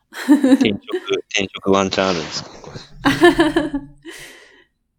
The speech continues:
Speaker 2: まあ、そのゲーム自体はね、当然作ったことないですけど、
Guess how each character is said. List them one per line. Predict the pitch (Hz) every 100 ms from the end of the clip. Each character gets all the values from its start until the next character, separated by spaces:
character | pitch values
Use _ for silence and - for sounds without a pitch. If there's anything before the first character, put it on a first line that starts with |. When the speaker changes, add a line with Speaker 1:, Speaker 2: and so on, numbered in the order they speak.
| _ _
Speaker 2:
ま | 214
あ、 |
そ | 214
の | 196
ゲ | 196 254
ー | 262
ム |
自 | 269 269
体 | 269 175
は | -
ね、 | 175 165
当 | 190
然 | 175 185
作 | - -
っ |
た | -
こ | 165
と | 165 170
な | 170
い | 165
で | 165
す | -
け | -
ど、 | - - -